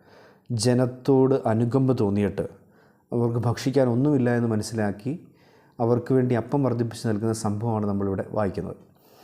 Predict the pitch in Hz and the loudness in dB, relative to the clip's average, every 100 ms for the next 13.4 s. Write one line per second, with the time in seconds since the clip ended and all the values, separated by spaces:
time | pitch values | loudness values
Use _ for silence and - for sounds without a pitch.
0 | - - - 165 160 190 170 151 151 151 | -20 -14 0 2 4 2 2 2 2 2
1 | 151 147 113 113 110 95 - - _ _ | 2 2 0 2 0 -2 -6 -12 _ _
2 | - - _ _ _ - 143 151 151 165 | -20 -20 _ _ _ -4 2 4 2 0
3 | 170 151 - 151 160 165 175 170 139 135 | -2 -6 -4 0 2 4 4 4 2 2
4 | 147 143 95 101 131 131 - 151 131 113 | 4 2 0 0 0 0 0 2 2 2
5 | 117 123 120 123 147 170 165 156 123 127 | 2 0 0 0 0 -2 0 0 2 2
6 | 139 143 143 139 127 131 123 113 107 110 | 4 4 4 2 0 0 0 2 0 -2
7 | 110 110 107 95 98 90 - - - _ | -6 -6 -4 -2 -2 -4 -6 -14 -20 _
8 | - - - - - 110 110 104 127 117 | -20 -20 -20 -16 -6 -2 -2 -2 -2 0
9 | 110 113 117 127 113 110 113 117 117 107 | 0 -2 -2 -2 0 0 0 0 -2 0
10 | 107 104 113 98 101 302 - - - - | 0 0 0 0 -2 -4 -10 -20 -20 -20
11 | - 117 110 117 123 123 135 127 123 120 | -10 -2 2 2 2 2 2 2 0 -2
12 | 117 - 120 117 - 139 127 120 123 107 | -4 -4 -2 -2 0 0 2 0 0 0
13 | 113 113 110 131 | 0 0 0 -2